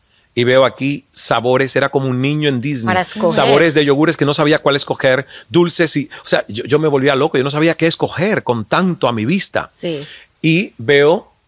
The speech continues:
Speaker 1: que dice, am, mantequilla de maní,
Speaker 2: Ujú.
Speaker 1: ¿no? Pero yo estaba estudiando inglés, mi primera semana, yo no sabía inglés.
Speaker 2: Sí.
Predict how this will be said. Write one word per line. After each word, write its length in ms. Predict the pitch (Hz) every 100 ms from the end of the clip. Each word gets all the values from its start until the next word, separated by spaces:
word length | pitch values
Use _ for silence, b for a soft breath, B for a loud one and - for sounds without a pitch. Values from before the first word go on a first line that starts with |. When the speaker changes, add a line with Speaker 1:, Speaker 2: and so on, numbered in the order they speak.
| -
Speaker 1:
que 120 | 131
dice, 1000 | 131 143 - 151 131 113 104 98 90 87 90 _ - -
am, 640 | 120 104 98 92 82 80 - _ _ _ _ _ _ _ _ _ _ _ _ _
mantequilla 440 | 127 123 107 156 139
de 60 |
maní, 320 | 117 139 208 -
Speaker 2:
Ujú. 260 | 202 226 285
Speaker 1:
¿no? 280 | 135 233 _ b b _
Pero 140 | 120 104
yo 100 | 110
estaba 200 | 147 190
estudiando 340 | - 131 147
inglés, 400 | 127 147 190 180
mi 80 | 123
primera 320 | 113 120 160
semana, 340 | 135 143 185
yo 80 | 127
no 80 | 151
sabía 220 | 151 151
inglés. 320 | 156 147 190
Speaker 2:
Sí. 420 | - - 175 151